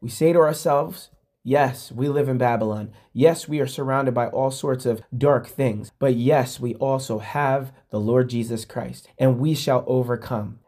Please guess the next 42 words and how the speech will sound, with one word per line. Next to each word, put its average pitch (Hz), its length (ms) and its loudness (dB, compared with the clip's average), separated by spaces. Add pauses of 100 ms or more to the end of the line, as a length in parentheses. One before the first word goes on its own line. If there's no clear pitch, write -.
There 175 160 6
is 160 120 2
no 160 160 4
temptation 147 880 -4
that 127 160 0
can 123 180 -6
overcome 147 540 0
the 123 80 -2
people 156 360 -4
of 131 120 -2
God 127 300 2
who 131 180 -4
truly 170 420 -2
plead 165 360 -4
with 139 180 -4
him 123 160 -2
and 113 80 -4
cry 143 320 4
out 139 200 4
for 113 100 -4
his 113 200 -8
power. - 540 -2
And 156 120 4
although 180 360 6
we 170 160 4
may 165 100 0
be 147 140 -4
surrounded 143 720 2
by 123 140 2
all 147 260 -2
sorts 147 280 -4
of 117 140 -6
darkness, 135 540 -2 (120)
our 175 220 8
light, 156 460 6
even 175 260 -2
the 135 80 0
smallest 175 540 -2
of 117 160 -4
light 139 280 2
of 117 140 -2
faith, 123 460 -2